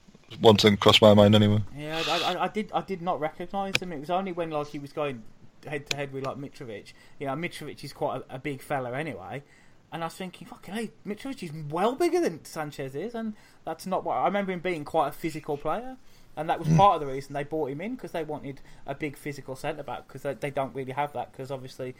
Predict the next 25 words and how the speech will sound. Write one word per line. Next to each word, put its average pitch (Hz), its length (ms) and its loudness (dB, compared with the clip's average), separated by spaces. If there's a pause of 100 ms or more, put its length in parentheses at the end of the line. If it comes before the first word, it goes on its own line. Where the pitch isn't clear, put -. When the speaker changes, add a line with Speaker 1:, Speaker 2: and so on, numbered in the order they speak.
(240)
Speaker 2:
uh, 127 160 -4
they're 131 140 -4
two 147 160 -8
Dutch, - 460 -10
uh, 127 280 -8
they're 139 100 -6
two 147 160 -6
Belgian, 135 540 -4
uh, 123 100 -10
defenders 123 400 -10
are 139 40 -12
made 135 160 -8
of 120 100 -14
toffee. 180 360 -6 (640)
Speaker 1:
<laughs> - 320 4 (160)
Speaker 2:
Uh, 160 180 4 (100)
talking 233 240 6
of 190 60 4
being 202 140 4
made 196 200 6
of - 80 -8
toffee 220 280 4
though, 185 200 6
Dele 196 240 4
Alli, 196 320 10